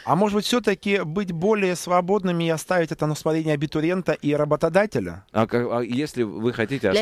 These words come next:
Speaker 2: оставить это
Speaker 3: нужны хорошие навигаторы.
Speaker 2: Кон-,
Speaker 3: Нужна
Speaker 2: конечно.
Speaker 3: прозрачность, о которой Иван говорит абсолютно
Speaker 2: А
Speaker 3: правильно.
Speaker 2: если, понимаете,
Speaker 3: А
Speaker 2: что
Speaker 3: сейчас
Speaker 2: сейчас
Speaker 3: мы все в
Speaker 2: происходит?
Speaker 3: темную
Speaker 2: Сейчас
Speaker 3: работу,
Speaker 2: Министерство
Speaker 3: как я
Speaker 2: образования и науки на полном серьезе вырабатывает рейтинг, э, сколько квадратных метров там на учащегося. И это считается реальный критерий. Мархи записали в плохие вузы.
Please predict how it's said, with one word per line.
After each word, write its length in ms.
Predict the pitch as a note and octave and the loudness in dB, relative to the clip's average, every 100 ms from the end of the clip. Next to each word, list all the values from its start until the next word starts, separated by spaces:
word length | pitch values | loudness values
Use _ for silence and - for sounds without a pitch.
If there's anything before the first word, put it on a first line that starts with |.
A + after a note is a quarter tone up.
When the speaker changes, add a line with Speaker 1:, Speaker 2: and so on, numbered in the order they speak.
| - | 2
Speaker 2:
оставить 100 | B2 | 2
это 100 | G#3+ | 2
Speaker 3:
нужны 200 | G3+ A3 | 0 0
хорошие 400 | G3+ G3+ F#3+ F3 | -2 -2 -4 -4
навигаторы. 640 | E3+ D#3 D3+ C#3 - G2 - | -4 -4 -4 -6 -8 -12 -2
Speaker 2:
Кон-, 120 | A#2+ C3+ | -2 0
Speaker 3:
Нужна 160 | D3 | 2
Speaker 2:
конечно. 200 | B2+ C3 | 2 2
Speaker 3:
прозрачность, 540 | F3+ G#3+ B3 - F3 E3 | 0 0 -2 -2 -8 -6
о 40 | |
которой 360 | D#3+ D#3+ E3 D#3 | -6 -6 -6 -6
Иван 200 | D#3 D3+ | -6 -6
говорит 240 | D#3 D3 | -8 -8
абсолютно 460 | C#3+ E3+ F3 E3 D3 | -10 -6 -6 -8 -4
Speaker 2:
А 20 | |
Speaker 3:
правильно. 200 | - A#2 | 0 2
Speaker 2:
если, 160 | D#3 G2+ | 0 0
понимаете, 220 | D3 E3 | 0 0
Speaker 3:
А 20 | B2 | -2
Speaker 2:
что 80 | |
Speaker 3:
сейчас 140 | F#3+ C4 | 2 2
Speaker 2:
сейчас 60 | A#3+ | 2
Speaker 3:
мы 60 | |
все 160 | A3+ B3 | 2 2
в 40 | |
Speaker 2:
происходит? 140 | G3+ F3+ | 2 2
Speaker 3:
темную 340 | A#3 F3 D3 | 0 0 0
Speaker 2:
Сейчас 100 | C#3+ | 4
Speaker 3:
работу, 200 | D#3+ C#3 | 4 4
Speaker 2:
Министерство 360 | C#3+ C#3 C#3+ C#3 | 0 4 4 4
Speaker 3:
как 40 | |
я 60 | B2+ | 4
Speaker 2:
образования 460 | B2 B2 C#3+ C#3 G#2+ | 2 2 2 0 -2
и 20 | |
науки 360 | G2+ C3 F#3+ G#2+ | 0 0 -2 -4
на 160 | F#2 | -4
полном 320 | - C#3 A2 | 0 0 -2
серьезе 440 | D#2+ F#2+ A2 E3 A2+ | -2 -2 -2 -4 -4
вырабатывает 560 | E2 F#2+ A#2+ A2 D#2+ G#2+ | -2 0 0 -2 -2 0
рейтинг, 440 | C#3 E3+ G#2+ D2+ | -2 -2 -8 -6
э, 200 | E2 E2+ | -4 -4
сколько 300 | - B2 A2+ | -4 -4 -4
квадратных 520 | F#2+ F#2+ G#2 G#2+ - - | 0 0 2 -2 -4 -4
метров 340 | B2 C#3+ F2 | -4 -4 -6
там 180 | - D#2 | -6 -6
на 80 | E2 | -6
учащегося. 600 | F2+ F2+ D2 - - E2+ | 0 -2 -2 -10 -8 -4
И 40 | |
это 180 | G#2+ - | -4 -4
считается 400 | - F#2 B2+ - | -6 -2 -2 -2
реальный 280 | F2 G#2+ G2 | -4 -4 -6
критерий. 380 | F2+ F2+ C3 G2 | -6 -2 -2 -2
Мархи 360 | F2 F2 - | -2 -4 -4
записали 460 | B2+ F#2 D#2 G#2+ F#2+ | -4 -4 -6 -4 -6
в 40 | |
плохие 360 | - E2+ - G2+ | -4 -6 -4 -6
вузы. 260 | G2 C#2+ | -6 -8